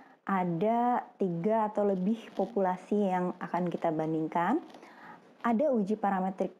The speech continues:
dan non-parametrik yang bisa kita lakukan. Untuk uji parametriknya, biasanya kita menggunakan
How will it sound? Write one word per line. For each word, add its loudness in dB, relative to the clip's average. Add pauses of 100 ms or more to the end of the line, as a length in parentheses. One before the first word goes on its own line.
(300)
dan 2
non-parametrik 0
yang 0
bisa -4
kita -2
lakukan. 0
Untuk -2
uji 0
parametriknya, -2
biasanya 0
kita -2
menggunakan 0